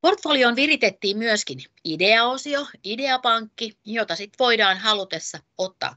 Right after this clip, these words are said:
käyttöön. Ja tätä testailtiinkin tuossa React E U hakuvaiheessa, kun tuli, tulikin nopeasti E Ulta tämmönen lisärahoitusmahdollisu-, mahdollisuus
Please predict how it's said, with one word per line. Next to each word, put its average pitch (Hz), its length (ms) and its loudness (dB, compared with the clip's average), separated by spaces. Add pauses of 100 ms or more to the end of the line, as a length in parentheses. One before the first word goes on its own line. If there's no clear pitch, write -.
käyttöön. 240 560 0 (480)
Ja 208 180 2
tätä 202 260 0
testailtiinkin 165 920 -4
tuossa 156 360 -6 (160)
React 233 380 2
E 185 280 2
U 156 260 -4 (680)
hakuvaiheessa, 208 1000 2 (220)
kun 175 200 -10
tuli, 160 320 -8 (220)
tulikin 175 480 -6
nopeasti 196 920 0
E 170 280 4
Ulta 160 200 -4
tämmönen 156 380 -6
lisärahoitusmahdollisu-, 160 2000 -4
mahdollisuus 165 920 -2